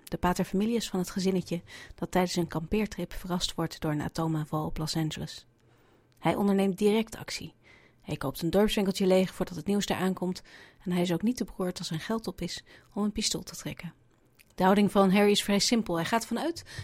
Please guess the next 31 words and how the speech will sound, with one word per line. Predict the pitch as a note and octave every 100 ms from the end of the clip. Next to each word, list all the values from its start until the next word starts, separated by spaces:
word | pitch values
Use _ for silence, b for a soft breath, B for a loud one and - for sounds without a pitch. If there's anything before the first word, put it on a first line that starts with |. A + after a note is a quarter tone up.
| B
dat | - -
iedereen | D4+ C4+ B3+ A#3
in |
de | G#3
nieuwe | F#3+ F3+
wereld | E3 G#3+ G3+ F#3
voornamelijk | - F3 G3 A#3+ G#3 -
uit | F#3+ -
zal | D#3+
gaan | D#3+ D3+
van | D#3+
eigen | - F3 -
belang. | D#3 C#3 D#3 _ b b b b b b _ _ -
En | G#3+
dus | A3
dat | G3
doet | F#3 F3
hij | D#3+
ook. | F3+ A#3+ - _
Alleen | - E3+
probeert | F3 F#3 F3+
hij | E3
dat | D#3 -
eerder | G3+ G#3+
en | F3+
beter | F3 F#3 F#3+ F#3+
te | -
doen | G#3
dan | F#3+ F#3
de |
anderen. | F#3+ G3 E3+ E3